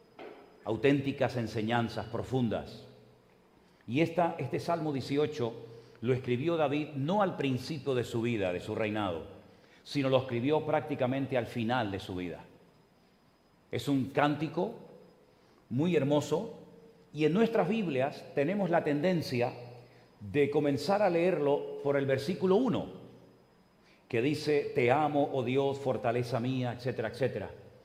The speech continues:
Pero lo que hay antes del versículo uno forma parte del Salmo, pero pocas veces se lee, como que no tiene nada que ver con el Salmo, y es una información muy buena que David nos da.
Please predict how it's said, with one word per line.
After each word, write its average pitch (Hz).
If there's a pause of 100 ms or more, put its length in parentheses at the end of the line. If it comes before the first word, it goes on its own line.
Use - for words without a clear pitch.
(280)
Pero 151
lo 151
que 170
hay 240
antes 196 (260)
del 127
versículo 165
uno 165 (760)
forma 226
parte 233
del 110
Salmo, 87 (880)
pero 127
pocas 180
veces 185 (600)
se 151
lee, 226 (680)
como 120
que 117
no 151
tiene 180
nada 185
que 160
ver 190
con 131
el 117
Salmo, 147 (260)
y 143
es 175
una 214
información 170
muy 185
buena 160 (840)
que 135
David 123
nos 147
da. -